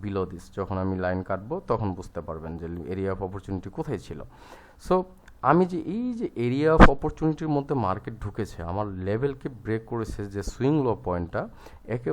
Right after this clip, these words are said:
ব্রেক করেছে, তখন আমি area of opportunity find out করেছি, মার্কেট at least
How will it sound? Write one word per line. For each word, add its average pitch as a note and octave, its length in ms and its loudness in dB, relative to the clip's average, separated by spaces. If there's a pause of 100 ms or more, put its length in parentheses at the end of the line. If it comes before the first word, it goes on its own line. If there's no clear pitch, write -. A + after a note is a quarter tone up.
ব্রেক G#2 260 -4
করেছে, F#2 260 -4 (120)
তখন C3 180 2 (100)
আমি C#3 100 2 (140)
area G#2+ 240 0
of A2+ 120 -4
opportunity A#2 480 -6 (100)
find G2+ 220 0
out G#2+ 160 -6
করেছি, B2 240 -2 (180)
মার্কেট F#2+ 300 -2 (200)
at - 160 -2
least G#3 180 -6